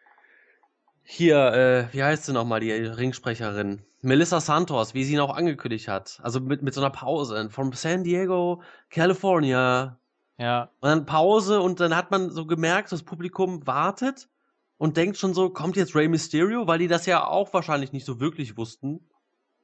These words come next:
Speaker 1: Also klar haben, haben die mit gerechnet, aber, äh, und dann haut sie gerade Rey Mysterio Junior. Rey Mysterio Junior heißt er übrigens. Was
Speaker 2: Ja,
Speaker 1: ich
Speaker 2: ja.
Speaker 1: auch krass finde, weil er ein-, den Namen, glaub ich, gar nicht mehr tragen darf.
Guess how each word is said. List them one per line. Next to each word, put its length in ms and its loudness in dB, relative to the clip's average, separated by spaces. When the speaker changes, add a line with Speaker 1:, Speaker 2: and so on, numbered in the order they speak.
Speaker 1:
Also 220 -8
klar 340 2
haben, 220 0
haben 240 -6
die 80 -4
mit 160 -6
gerechnet, 540 -4
aber, 600 0
äh, 60 -2
und 80 -2
dann 220 -4
haut 180 -6
sie 60 -4
gerade 180 0
Rey 920 0
Mysterio 840 2
Junior. 380 2
Rey 100 8
Mysterio 320 2
Junior 440 6
heißt 240 -6
er 60 -8
übrigens. 400 -8
Was 120 2
Speaker 2:
Ja, 60 4
Speaker 1:
ich 60 6
Speaker 2:
ja. 140 4
Speaker 1:
auch 60 -10
krass 300 -4
finde, 320 -4
weil 140 0
er 220 -6
ein-, 160 -4
den 160 -6
Namen, 300 -2
glaub 160 -8
ich, 220 -14
gar 180 -6
nicht 160 -8
mehr 80 -4
tragen 380 -6
darf. 380 -10